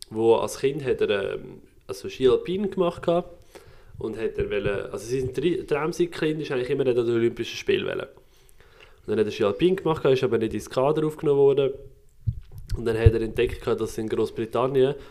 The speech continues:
nur einen Skispringer gegeben hat bisher, der irgendeinen Rekord aufgestellt hat von, keine Ahnung, zwanzig Meter oder so. Und dann hat er gefunden, hey, hallo, das kann ich auch. Hat er sich angemeldet gehabt für das Skispringen. Und damals hat's bei den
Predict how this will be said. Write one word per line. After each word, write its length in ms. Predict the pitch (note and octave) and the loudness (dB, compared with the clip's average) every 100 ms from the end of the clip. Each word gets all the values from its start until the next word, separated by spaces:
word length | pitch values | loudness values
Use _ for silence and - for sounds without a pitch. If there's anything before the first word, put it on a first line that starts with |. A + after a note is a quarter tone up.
| - | -8
nur 280 | A2 A2+ - | -2 -2 0
einen 400 | A#2+ B2 C3 C#3 - | 2 4 4 2 -8
Skispringer 540 | - B2+ B2+ B2 A#2+ | -4 -2 -2 -4 -2
gegeben 320 | A#2 - A2 A2 | -2 0 0 0
hat 220 | G#2+ - | -2 -4
bisher, 340 | - A2+ A2 | -6 -2 0
der 80 | G#2+ | 2
irgendeinen 340 | A2 A2+ A2 | 0 2 -2
Rekord 360 | G#2 G2 A#2 B2 | -2 0 2 2
aufgestellt 440 | G2 - A#2 A#2 | 0 -2 -2 0
hat 180 | A#2 A2 | -2 -4
von, 360 | - G#2+ A2 A2 | -2 0 2 0
keine 180 | - G2+ | -4 -4
Ahnung, 240 | G#2 F#2+ | -2 -4
zwanzig 300 | G#2 G#2+ - | -6 -8 -4
Meter 280 | G2+ G#2 G#2 | -2 -2 -2
oder 140 | G2 | -2
so. 140 | F#2+ G2+ | -2 -2
Und 800 | - - - - - - - - | -4 -14 -12 -12 -14 -20 -20 -6
dann 80 | G2+ | -4
hat 60 | |
er 20 | G#2+ | -2
gefunden, 240 | - G2 | -4 -2
hey, 120 | F#2+ | -2
hallo, 360 | F2+ G#2 C3 - - - - | 0 2 0 -2 -12 -16 -12
das 160 | G2+ - | -12 -8
kann 120 | F#2+ | -6
ich 80 | F#2+ | -2
auch. 280 | A#2 A#2 - - - - - - - - | 0 0 -2 -16 -20 -20 -20 -20 -20 -4
Hat 140 | - | 0
er 60 | A#2+ | 0
sich 220 | A2+ A2 | -2 -2
angemeldet 520 | A#2 - D#3 D3+ D3+ | -2 0 2 2 2
gehabt 280 | D3+ C#3 C3+ | -2 -2 -4
für 40 | |
das 100 | A2+ | -6
Skispringen. 640 | - G3+ - F#3 F3 F#3 F#3 - - - | -4 -4 0 0 2 0 -4 -12 -20 -8
Und 140 | A#2 | 0
damals 480 | C3+ C#3 D3 C3 C3 | 0 0 0 0 0
hat's 220 | B2+ B2 | -2 -2
bei 140 | - A#2 | -2 0
den 580 | A2+ A2 G#2+ G#2 G2+ | 0 0 0 0 -2